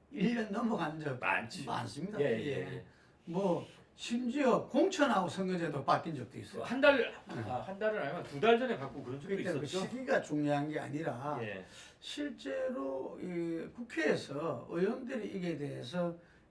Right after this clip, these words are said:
Speaker 1: 동의하느냐가 중요하거든요.
Speaker 2: 네.
Speaker 1: 예. 그래서 제 경험을 이야기하자면 대통령들은 다 중대 선거구제를 원합니다.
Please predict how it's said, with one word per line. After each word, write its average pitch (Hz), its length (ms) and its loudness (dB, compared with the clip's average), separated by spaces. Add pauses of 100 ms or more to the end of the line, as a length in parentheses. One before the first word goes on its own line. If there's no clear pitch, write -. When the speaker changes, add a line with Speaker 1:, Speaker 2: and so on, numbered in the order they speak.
Speaker 1:
동의하느냐가 202 680 0
중요하거든요. 135 760 -6
Speaker 2:
네. 113 280 -4 (160)
Speaker 1:
예. 113 240 -4 (480)
그래서 175 360 0 (1700)
제 175 200 0
경험을 240 400 4
이야기하자면 156 920 2
대통령들은 233 840 0
다 151 160 -4
중대 160 340 -4
선거구제를 151 440 -4
원합니다. 127 500 -6